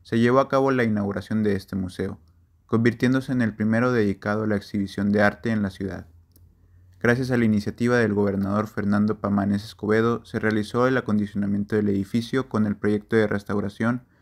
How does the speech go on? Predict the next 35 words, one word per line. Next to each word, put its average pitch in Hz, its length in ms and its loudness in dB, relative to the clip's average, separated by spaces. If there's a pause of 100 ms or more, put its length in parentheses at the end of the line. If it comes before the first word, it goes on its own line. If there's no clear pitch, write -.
(200)
de 113 140 2
los 107 160 2
arquitectos 113 680 -2
Guillermo 120 420 0
Macías 107 460 -2
Manzanares 107 680 -4 (260)
y 113 100 -2
Jorge 107 260 -2
Osorio 104 360 2
Mendiola. 95 480 -2 (1200)
El 120 160 2
edificio 131 400 0
del 151 120 2
museo 104 580 -2
pertenece 113 480 -2
a - 20 -2
una 127 220 -2
corriente 107 340 0
arquitectónica 101 680 -6
ecléctica, 101 600 -6 (460)
es 113 120 0
decir, 120 540 -2
que 123 100 -4
incorpora 117 540 2
rasgos 113 400 0
de 107 60 0
varios 101 320 -4
estilos 117 420 -4
como 107 240 -2
son 107 200 -2
el 101 100 0
barroco 107 420 -2
y 110 60 2
el 101 100 0
neoclásico. 95 580 -6